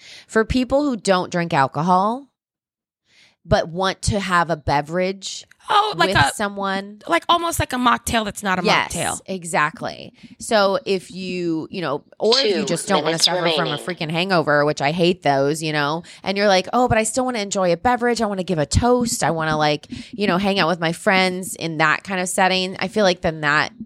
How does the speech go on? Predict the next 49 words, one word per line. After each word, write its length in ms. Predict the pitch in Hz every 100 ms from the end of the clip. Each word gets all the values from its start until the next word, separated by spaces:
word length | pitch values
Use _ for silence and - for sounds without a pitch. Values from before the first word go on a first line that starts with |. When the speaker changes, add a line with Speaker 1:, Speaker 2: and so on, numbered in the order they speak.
| -
Speaker 1:
is 160 | 170
a 80 | 165
great 340 | - 170 156 -
option 480 | 135 143 - 156 143
to 100 | 135
have 720 | 147 196 160 131 131 156 - _ _ -
that's 240 | 180 -
not, 360 | 175 151 151 -
has 280 | 170 165 165
no 280 | 147 156
alcohol 540 | 175 196 285 330 127 110
in 120 | 82
it. 260 | 76 80 - - -
Speaker 2:
That's 260 | - 359 -
very 260 | 269 240
true. 340 | 226 - 156 - _ _ _ -
Speaker 1:
Yeah. 520 | 220 277 185 127 107 -
Speaker 2:
Yeah, 240 | 214 247
that's 220 | 220 220 -
very, 220 | 202 190
very 260 | 180 165
true. 180 | 165 147
Speaker 1:
I 120 | 220
wanna 260 | 427 262 190
try 320 | - 202 160
it. 180 | 151 123
I 120 | 151
gotta 260 | 220 233 190
research 560 | 156 175 185 190 160 151
and 100 | 151
find 220 | 151 147
out 140 | 135
where 120 | 143 135
I 100 | 135
can, 300 | 139 120 _ _ _ -
I 60 | 143
can 180 | 143 127
buy 240 | 127 127
it. 220 | 104 80
Speaker 2:
It 120 | 294 -
might 280 | 277 320
Speaker 1:
'Cause 80 | -
I 80 | -
Speaker 2:
not 80 | 254
be 220 | 330 311
Speaker 1:
also 120 | 269
Speaker 2:
in 200 | 294 277 -
every 340 | 247 220 247 240
state. 880 | - - - 214 170 - - -